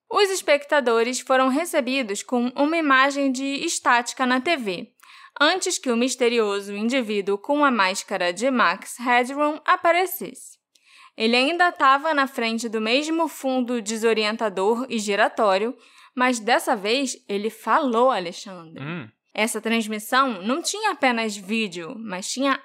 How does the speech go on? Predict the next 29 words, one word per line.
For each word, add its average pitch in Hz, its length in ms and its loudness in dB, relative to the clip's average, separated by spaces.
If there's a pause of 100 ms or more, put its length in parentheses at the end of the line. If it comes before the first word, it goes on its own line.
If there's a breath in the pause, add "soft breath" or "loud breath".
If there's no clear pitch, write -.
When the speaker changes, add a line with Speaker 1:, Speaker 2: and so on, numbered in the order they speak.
Speaker 1:
áudio 262 400 2
também. 160 480 -10 (460)
A 277 100 6
gente 349 300 -2
vai 294 160 4
tocar 254 320 2
pra 208 120 0
vocês 190 480 -4
aqui 214 460 -2
o 277 140 2
áudio 262 480 2
dessa 240 320 2
invasão. 254 600 0 (680 soft breath)
E 269 120 2
até 339 200 4
pra 427 160 -2
quem 339 280 -2
entende 269 400 2
muito 247 420 2
bem 262 320 2
inglês, 208 500 0
é 226 120 -2
difícil 302 580 -4
compreender 254 760 0
tudo 254 280 -2
que 302 120 -8
o 294 60 -6
cara 254 300 2
fala. 170 520 0